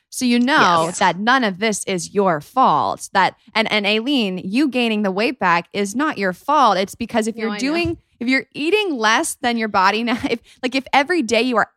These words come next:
Speaker 1: actively working to do something different than what your body needs, of course, it's gonna go back to how it naturally needs to be.
Speaker 3: Totally. And that's why a huge part of intuitive eating, like, half,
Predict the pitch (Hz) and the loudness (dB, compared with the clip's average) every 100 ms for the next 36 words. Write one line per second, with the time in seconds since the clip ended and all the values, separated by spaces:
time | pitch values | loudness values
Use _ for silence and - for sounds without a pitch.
0 | - 220 - 247 254 226 202 208 226 233 | -10 -10 -8 -4 -2 -2 -2 -4 -6 -6
1 | - 180 208 220 233 226 233 226 180 202 | -6 -6 -6 -4 -4 -4 -4 -4 -4 -6
2 | - 226 220 208 208 202 196 208 196 190 | -4 -6 -6 -6 -6 -4 -6 -4 0 0
3 | 190 190 196 - 202 - 254 226 196 - | -2 -8 -8 -8 -12 -6 -2 0 -2 -6
4 | 202 - 202 190 180 _ _ - 226 196 | -8 -6 -4 -4 -6 _ _ -2 -2 2
5 | 196 214 - 202 190 180 190 185 196 - | 2 2 -4 -4 -2 -2 -2 -4 -4 -6
6 | 196 185 185 190 180 - 180 185 240 170 | -8 -8 -8 -10 -10 -14 -12 -8 -8 -8
7 | 170 _ _ _ _ _ _ 247 220 196 | -12 _ _ _ _ _ _ -10 -10 -10
8 | 170 165 180 180 247 247 240 226 - 202 | -12 -14 -16 -12 -8 -6 -4 -6 -8 -8
9 | 214 208 202 165 160 165 233 226 - - | -4 -2 -2 -4 -8 -14 -10 -10 -12 -10
10 | 190 180 165 160 175 165 151 185 175 151 | -8 -8 -12 -14 -14 -14 -14 -12 -10 -12
11 | 156 - - 139 - | -16 -16 -6 -6 -6